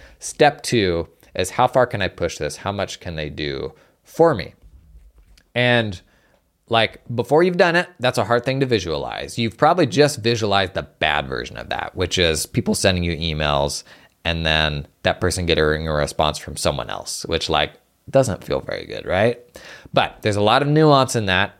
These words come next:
and good and bad ways to do it that you will learn as you wade into it slowly. So just get started, find ways to make it better each month. One thing that was really helpful for us, um,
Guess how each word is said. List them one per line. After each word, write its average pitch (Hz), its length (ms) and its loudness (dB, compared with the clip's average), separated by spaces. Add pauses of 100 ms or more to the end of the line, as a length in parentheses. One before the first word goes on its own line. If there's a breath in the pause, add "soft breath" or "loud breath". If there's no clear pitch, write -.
(120)
and 87 340 -2
good 98 180 0
and 113 140 -2
bad 98 240 4
ways 90 340 2
to 95 100 -4
do 85 160 0
it 80 100 -2
that - 120 -6
you 87 120 -2
will 80 180 0
learn 80 420 -2 (240)
as 95 280 0
you 92 160 -2
wade 82 340 0
into 78 420 -4
it - 160 -6 (140)
slowly. 95 920 -2 (380 loud breath)
So 80 500 2 (140)
just 98 260 0
get 113 180 2
started, 101 640 4
find 98 280 0
ways 104 200 2
to 98 100 -4
make 90 220 -2
it 73 120 -8
better 85 260 0
each - 240 -6
month. - 420 -12 (160)
One 131 180 0
thing 143 160 2
that 123 100 0
was 110 120 0
really 127 220 6
helpful 117 340 2
for 92 200 -2
us, 131 400 0 (640 soft breath)
um, 98 580 2